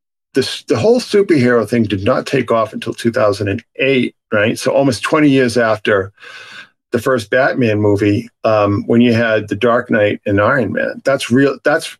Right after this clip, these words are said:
you know, if you wanna pinpoint when it really took off, and,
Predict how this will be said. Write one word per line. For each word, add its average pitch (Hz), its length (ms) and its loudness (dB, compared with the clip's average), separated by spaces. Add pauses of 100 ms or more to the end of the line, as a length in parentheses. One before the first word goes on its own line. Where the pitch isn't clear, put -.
you 127 140 2
know, 127 80 2
if 117 140 -2
you 156 80 6
wanna 180 180 2
pinpoint 113 800 -2 (1300)
when 131 360 4
it 123 240 0
really 127 320 4
took 117 260 -4
off, 113 640 0 (840)
and, 127 240 0